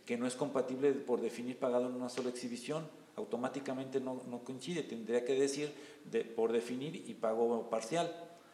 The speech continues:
Pero no, si ya le estoy poniendo que es pago en una sola exhibición, yo le tengo que poner qué método o qué, qué use para pagarlo, ya sea transferencia, efectivo, etcétera. Esto no lo entienden las personas o no lo conocen. Y luego si tenemos a la, a la persona que está atendiendo,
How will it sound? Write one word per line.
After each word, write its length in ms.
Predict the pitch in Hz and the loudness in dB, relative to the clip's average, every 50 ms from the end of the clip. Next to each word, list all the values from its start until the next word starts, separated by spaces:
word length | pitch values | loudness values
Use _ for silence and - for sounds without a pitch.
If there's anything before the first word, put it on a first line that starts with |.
| - - | -16 -6
Pero 160 | - 117 110 110 | 0 0 0 0
no, 100 | 117 113 | 0 -4
si 280 | - 120 113 110 110 110 | -4 -4 -4 -4 -2 2
ya 120 | 113 123 | 4 4
le 60 | 139 147 | 6 4
estoy 180 | - - 160 | 4 0 -2
poniendo 380 | - 151 151 151 156 147 139 139 | 0 0 -2 0 0 0 0 0
que 80 | - | -2
es 60 | - - | -4 0
pago 220 | - 139 135 139 | 2 4 4 4
en 40 | 139 | 2
una 140 | 139 143 143 | 2 -2 -4
sola 180 | - 151 151 147 | 0 2 2 2
exhibición, 460 | - - 165 156 156 - - 156 147 | 2 0 -4 -4 -4 -4 -4 -4 0
yo 80 | 135 | 0
le 80 | 123 117 | 0 0
tengo 180 | 123 120 113 - | 0 -2 -4 -4
que 80 | - | -8
poner 320 | - - 104 110 113 - - | -8 -6 -4 -6 -6 -6 -4
qué 160 | - 127 120 | -4 -4 -2
método 540 | 120 123 120 117 - 123 117 107 104 101 - | -2 -2 -4 -2 0 0 0 0 0 -2 -2
o 160 | - 101 - - | -4 -4 -4 -4
qué, 220 | - 113 110 98 | -6 -6 -6 -4
qué 140 | - 117 113 | -4 -4 -4
use 220 | 110 107 - 113 - | -2 -2 -2 -2 -2
para 180 | - 101 95 | -2 -2 -2
pagarlo, 400 | - 110 120 170 208 202 180 151 - - - - - - - - | -2 0 2 2 2 2 2 0 -2 -4 -12 -14 -16 -20 -12 -4
ya 140 | 110 110 107 | 0 0 0
sea 200 | - - 113 - | 2 2 0 2
transferencia, 500 | 113 113 104 - 104 107 110 113 110 120 | 2 -2 -2 -2 -2 -4 -4 -4 -4 -6
efectivo, 340 | 110 - - - - 107 104 | -6 -8 -8 -8 -6 -4 -4
etcétera. 400 | 104 - - 165 165 - 139 123 - - - - - - | -4 -4 -2 -2 -2 -2 -4 -4 -6 -12 -14 -16 -12 -8
Esto 260 | 135 131 - - 147 | -8 -6 -4 -4 -4
no 100 | 135 143 143 | -2 0 0
lo 60 | 147 | 0
entienden 380 | 139 135 - 139 131 139 143 135 | 0 -2 -4 -6 -6 -4 -4 -4
las 100 | 131 - | -4 -4
personas 460 | - 123 - - - 120 123 123 - | -2 -4 -4 -4 -4 -8 -8 -8 -10
o 80 | 117 104 | -8 -8
no 140 | 104 110 117 | -6 -4 -4
lo 100 | 123 123 | -4 -4
conocen. 380 | 127 127 131 160 160 - 156 - - - - - - - - - - - - | -4 -4 -2 -2 -2 -2 -4 -6 -6 -12 -16 -20 -20 -20 -20 -20 -16 -8 -2
Y 60 | 131 | 6
luego 220 | 139 156 156 160 | 10 10 10 10
si 100 | 151 147 | 10 6
tenemos 400 | - 160 123 123 135 147 143 - | 2 0 0 0 0 -2 -4 -2
a 60 | 143 131 | 0 2
la, 200 | 123 113 113 113 | 2 2 0 0
a 120 | - 110 113 | 0 0 2
la 160 | 113 113 113 | 2 2 0
persona 340 | - - - 131 131 143 139 | -2 -2 -2 -2 -4 -4 -4
que 60 | - | -4
está 140 | - - 131 | -2 -2 -2
atendiendo, 580 | 123 - 160 156 160 160 151 143 160 165 - | 0 0 -2 -2 0 -2 -2 0 -2 -4 -4